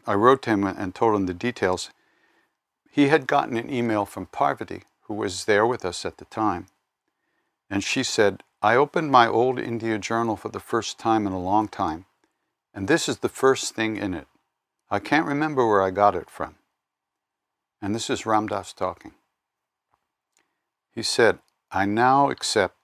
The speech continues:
that His grace is sufficient for me. I need nothing more. Though I have no powers,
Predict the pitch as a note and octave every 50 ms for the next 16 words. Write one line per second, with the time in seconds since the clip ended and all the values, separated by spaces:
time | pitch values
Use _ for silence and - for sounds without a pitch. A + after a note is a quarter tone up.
0 | _ _ - F#2 - - - C3 A#2 - - - - A2+ A#2 A#2+ A2 - - -
1 | - - F2+ - - A2+ G2+ - - G#2 - - F2+ E2 - - - F2 D#2+ F2
2 | F2+ - G2+ _ _ _ _ _ _ _ _ _ _ _ _ _ _ _ _ _
3 | _ _ _ _ _ _ _ _ _ _ G#2 G#2 G#2+ G#2+ A2+ A#2 B2+ B2+ A2 G#2+
4 | A2 A2+ A2 - - A2 G2 G2 F#2 F2 E2+ E2+ F2+ F2+ - _ _ _ _ _
5 | _ _ _ _ _ _ _ _ _ _ _ _ _ _ _ _ _ _ _ _
6 | _ - G2+ A2+ A#2+ A#2+ A#2+ A#2 A2 G#2 B2+ B2+ A#2+ G#2 - G2 G2 A2+ A#2+ -
7 | - - - G2+ G2 G#2+ G#2 G2+ G2 G2 G2 - - -